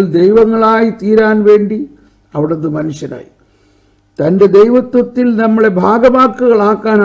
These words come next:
ആഗ്രഹിച്ചുകൊണ്ട് ദൈവത്തിൻ്റെ ഏകപുത്രൻ നമ്മുടെ പ്രകൃതി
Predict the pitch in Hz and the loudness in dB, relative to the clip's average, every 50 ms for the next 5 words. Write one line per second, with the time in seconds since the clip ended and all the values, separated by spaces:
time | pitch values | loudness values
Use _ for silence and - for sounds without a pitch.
0 | 196 208 208 202 208 202 202 196 160 - 185 180 185 175 175 160 165 160 160 - | 2 2 2 4 4 6 4 4 0 0 0 0 2 2 0 -2 -4 -6 -8 -10
1 | - _ _ _ _ _ _ _ _ _ _ _ _ _ _ - 143 143 160 175 | -16 _ _ _ _ _ _ _ _ _ _ _ _ _ _ -8 -4 -2 0 2
2 | 185 190 185 - - 190 190 196 190 180 190 208 196 202 214 185 202 196 196 196 | 2 0 0 -2 -4 -4 -2 0 0 2 2 2 2 2 2 0 0 -2 -2 0
3 | 196 202 202 190 180 175 170 165 180 196 208 214 214 220 214 214 202 208 208 226 | 0 2 2 0 -2 -2 -2 -2 0 2 2 4 4 4 2 2 2 2 2 2
4 | 220 208 233 | 2 0 -2